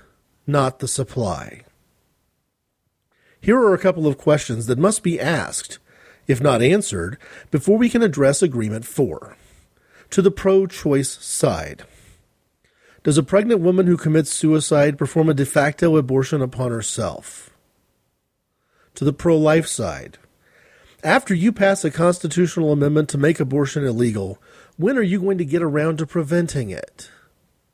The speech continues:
Tough questions become even tougher when political ideology is staked against the answer. You see, pro-choice groups aren't terribly interested in answering their question.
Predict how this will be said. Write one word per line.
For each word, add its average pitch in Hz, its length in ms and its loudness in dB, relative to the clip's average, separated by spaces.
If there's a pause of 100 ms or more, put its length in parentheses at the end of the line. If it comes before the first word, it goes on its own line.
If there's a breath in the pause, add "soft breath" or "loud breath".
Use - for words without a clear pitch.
(1300)
Tough - 280 -4
questions 196 420 0
become 160 300 0
even 165 240 2
tougher 117 560 -4 (440 soft breath)
when 175 180 2
political 196 460 0
ideology 156 640 4
is 123 120 0
staked 180 300 0
against 151 340 -2
the 151 220 -2
answer. - 480 -8 (640)
You 156 100 0
see, 165 200 2
pro-choice 185 540 0
groups 135 320 0 (340 loud breath)
aren't 226 260 0
terribly 185 460 2
interested 165 540 0
in 165 120 0
answering 165 520 0
their 151 160 2
question. 147 720 -4